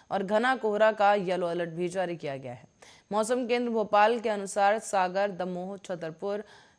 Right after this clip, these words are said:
टीकमगढ़, निवाड़ी, पन्ना, उज्जैन, देवास, आगर मालवा जैसे तमाम जगहों पर भारी बारिश की चेतावनी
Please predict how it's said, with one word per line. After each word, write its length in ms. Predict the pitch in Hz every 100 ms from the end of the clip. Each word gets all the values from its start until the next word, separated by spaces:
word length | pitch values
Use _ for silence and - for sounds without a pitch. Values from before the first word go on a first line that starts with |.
| _ _ _ -
टीकमगढ़, 600 | 214 208 254 254 247 254 - _ _ _ _ _ _ _ _ _ _ _ -
निवाड़ी, 500 | 185 185 190 190 196
पन्ना, 440 | 202 190 175 180 165
उज्जैन, 540 | 170 160 175 175 190
देवास, 580 | 160 165 165 165 190 190 - _ - 175
आगर 300 | 185 190 208
मालवा 520 | 190 175 175 185 190 - 170
जैसे 220 | 170 170
तमाम 440 | - 175 185 208
जगहों 340 | 180 170 180 175
पर 300 | 175 180 190 - _ _ -
भारी 300 | 196 202 233
बारिश 340 | 214 196 185
की 80 | 214
चेतावनी 500 | 202 180 170 165 165